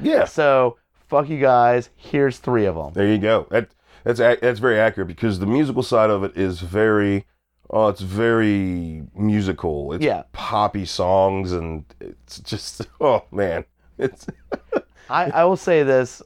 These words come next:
Speaker 2: and I think we, we brought this up with, uh, Yummy, is that, you know, back in the day, zombie movies were sort of rare, and then The Walking Dead happened, and then you just had a fuck ton of zombie movies come out.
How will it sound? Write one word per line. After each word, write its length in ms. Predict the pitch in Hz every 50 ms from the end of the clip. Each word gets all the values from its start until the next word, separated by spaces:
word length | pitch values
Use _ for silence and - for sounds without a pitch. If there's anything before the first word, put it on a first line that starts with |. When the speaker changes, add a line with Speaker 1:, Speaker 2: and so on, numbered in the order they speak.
| _ _ -
Speaker 2:
and 460 | - - 127 107 82 104 110 131 143 143
I 60 | 143
think 180 | - 190 180
we, 160 | 175 190 165 - -
we 80 | 185
brought 240 | 175 185 190 196 180
this 180 | 185 165 - -
up 300 | 156 139 - - 50 -
with, 260 | - 123 127 117 - - - - -
uh, 140 | 110 104 92 92
Yummy, 420 | 101 107 104 95 90 82 80 - - _ _ _ _ _ _ _ -
is 180 | 127 127 110 117
that, 420 | 135 123 120 117 113 113 107 - _ _ _ _ _ _ _ _ -
you 100 | 127 117
know, 400 | 107 101 95 92 90 85 - - _
back 320 | - 101 107 127 147 156 160
in 80 | 151
the 60 | 147
day, 380 | 123 120 117 110 107 107 107 98
zombie 360 | 82 110 117 110 113 110 113
movies 560 | 110 110 107 101 104 101 101 101 98 - - -
were 220 | 143 143 135 139 - - -
sort 300 | - - - 113 113 123
of 140 | 135 131
rare, 420 | 127 120 113 107 107 110 117 - - _ _ _ _ _ _ _ -
and 240 | 113 117 117 117 110
then 320 | 117 117 113 113 113 120
The 80 | 113 110
Walking 340 | 110 110 110 107 104 113
Dead 200 | 98 110 104 101
happened, 480 | 95 101 92 95 - - 78 71 71 -
and 180 | - - 101 104
then 160 | 104 104 101
you 120 | 98 104 101
just 220 | 101 110 104 -
had 380 | 104 110 104 98 98 95 92 - _ _ _ _ _ _ _ _ -
a 160 | 92 104 101 - _ _ _ _ _ _ _ -
fuck 200 | 143 131 - - _
ton 400 | - - 113 104 98 95 95 -
of 140 | - 101 92
zombie 260 | 101 101 98 101 98
movies 220 | 101 95 90 87 -
come 160 | - 104 98
out. 240 | 92 82 67 -